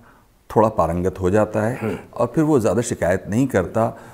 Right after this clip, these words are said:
Speaker 1: वो चाहे क्राइम फिक्शन पढ़े, पल्प फिक्शन पढ़े या कोई क्लासिकल लिटरेचर पढ़े,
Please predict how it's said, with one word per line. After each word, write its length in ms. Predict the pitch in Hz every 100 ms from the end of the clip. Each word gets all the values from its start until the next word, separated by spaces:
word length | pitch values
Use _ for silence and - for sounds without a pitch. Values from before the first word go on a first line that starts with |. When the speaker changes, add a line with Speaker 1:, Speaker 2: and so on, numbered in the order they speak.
| - 110
Speaker 1:
वो 160 | 117
चाहे 340 | 113 110 104 104
क्राइम 440 | - - 95 95
फिक्शन 420 | 90 87 113 123
पढ़े, 460 | 117 110 110 113 110
पल्प 380 | - - 92 -
फिक्शन 440 | 113 - 117 110
पढ़े 640 | 110 107 104 104 104 - -
या 160 | 101 104
कोई 220 | 104 104
क्लासिकल 520 | - 92 92 92 92
लिटरेचर 500 | 85 82 92 92 101
पढ़े, 360 | 85 104 113